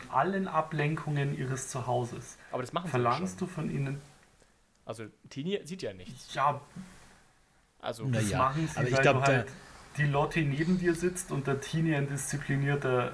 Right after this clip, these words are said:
Speaker 1: äh, Spieler ist, aber das kannst du, glaub ich, nicht mit vielen Leuten machen. Sie erwarten zwei Stunden auf, auf einen leeren Bildschirm zu gucken,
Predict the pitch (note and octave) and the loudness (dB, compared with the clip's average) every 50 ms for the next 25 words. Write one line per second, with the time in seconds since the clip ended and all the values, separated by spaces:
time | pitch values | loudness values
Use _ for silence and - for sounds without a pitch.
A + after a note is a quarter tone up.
0 | - - A#2+ A#2 B2 - - - - - E3+ G3+ G#3 F#3 B2+ A#2+ - A2+ G#2 - | -4 0 0 0 0 0 -2 -4 -4 0 2 2 4 4 4 2 0 -2 -6 -8
1 | - - - A#2 A2 A2 A#2 A2+ A2 A2 - - - - - - - - - - | -8 -2 0 2 2 4 4 4 2 2 0 -6 -14 -18 -18 -18 -18 -20 -20 -20
2 | - - - - - - A2+ - - - - - A#2 A#2 A#2 - - C3 A#2+ A2+ | -20 -20 -20 -6 -2 -2 -2 -2 -2 -4 0 2 2 2 2 0 -2 -2 0 2
3 | A2 G#2+ A2 A2+ A2 - - - B2 B2+ B2 - B2+ A#2+ A#2 - - - C3+ B2 | 2 2 2 2 -2 -4 0 2 2 2 2 2 2 2 2 0 -2 -2 2 2
4 | A#2+ A#2 A2 G#2+ G#2+ G#2 G#2 G2+ - - A2 G#2 G#2 G#2 G2+ - A2+ A2+ A2+ A2+ | 4 2 2 2 0 0 0 -2 0 0 0 2 2 0 0 0 0 -2 -2 -2
5 | - - - - B2 A2+ A2 G#2 A2 G#2+ A2 A#2 - - A#2+ A2+ A2+ A2+ - - | -6 -10 -4 0 2 2 2 2 4 4 4 4 2 0 -2 -2 -2 -2 -4 -6
6 | - - G#2 A2 B2 B2 - - - C3 C3 C3+ B2+ C3 C3 B2 - - A#2 A2+ | -2 0 2 2 4 2 2 0 0 -2 0 0 0 0 0 -2 -2 0 -2 -2
7 | - - - - A#2 A2+ - B2 A#2 A2+ A2+ A2+ A#2+ B2 B2+ B2+ C3 C3+ B2+ - | -4 -6 -4 -4 -4 -2 2 2 2 2 2 2 2 4 4 2 2 0 -4 -2
8 | C#3 C#3 C#3 - - B2 A2 G#2+ - - - - - - A2+ - - B2+ B2 B2 | -2 -2 -2 0 0 0 0 -2 -4 -6 -8 -6 -2 -2 -2 0 2 2 2 2